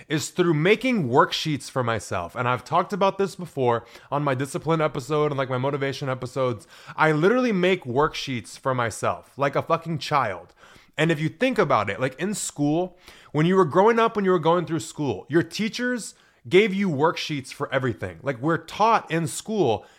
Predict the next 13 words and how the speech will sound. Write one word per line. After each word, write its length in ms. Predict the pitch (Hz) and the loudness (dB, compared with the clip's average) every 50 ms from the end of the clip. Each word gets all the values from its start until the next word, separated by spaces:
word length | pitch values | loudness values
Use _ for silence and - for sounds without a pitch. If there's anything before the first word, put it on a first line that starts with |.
| _ _ | _ _
to 160 | - - 185 | -4 -2 0
use 680 | 175 135 123 151 190 214 208 208 202 175 139 120 - - - | 0 0 0 0 0 0 0 0 -2 -2 -4 -6 -10 -10 -8
worksheets 720 | 113 110 127 160 190 185 - - - 165 156 143 - - - | -4 0 2 2 2 2 0 -4 -4 -2 -4 -4 -6 -8 -10
to 100 | - 143 | -8 -8
be 100 | 156 170 | -8 -6
productive, 580 | - 151 151 135 139 143 139 - 170 160 131 - | -6 -4 -2 -2 -2 -2 -2 -2 -4 -4 -4 -4
to 100 | - 135 | -6 -4
learn 260 | 123 139 151 160 143 | -2 -2 -2 -2 -4
shit, 300 | - - 156 147 - - | -4 -2 -2 -2 -2 -4
to 80 | 151 135 | -6 -6
do 180 | 110 135 156 | -4 -4 -4
shit. 340 | - - - 113 98 - - | -4 -4 -4 -4 -4 -2 0
Like, 220 | 131 147 143 - | 0 0 0 -2